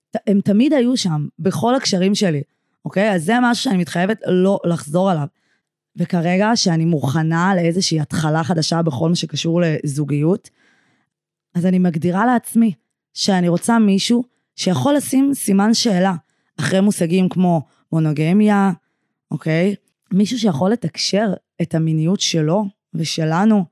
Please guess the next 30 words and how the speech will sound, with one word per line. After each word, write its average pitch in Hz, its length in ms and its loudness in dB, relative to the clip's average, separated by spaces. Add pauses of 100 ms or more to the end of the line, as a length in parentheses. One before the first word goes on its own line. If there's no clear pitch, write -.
(500)
מישהו 247 180 0
שבגיל 202 360 0
שלושים 190 580 0 (640)
לא 240 140 0
שם 294 300 0
דגש 214 360 0
על 233 100 4
מראה, 190 540 0 (540)
וגם 214 280 0
אם 330 180 2
כן, 247 320 2 (520)
לא 214 280 2
ידבר 226 240 0
על 247 200 2
נשים 220 380 2
אחרות 208 440 0
בצורה 196 360 0
מזלזלת, 190 720 0 (200)
כי - 200 -2
חבר'ה, 202 400 0 (260)
זה 170 280 0
מוריד, 202 520 4 (340)
אוקיי? 175 400 0 (500)
ובעיקר 180 600 0
מישהו 226 240 2
שלא 185 260 2
יפחד 196 360 -2
לנסות, 190 560 0
ושיגרום 170 640 2
לי 180 340 2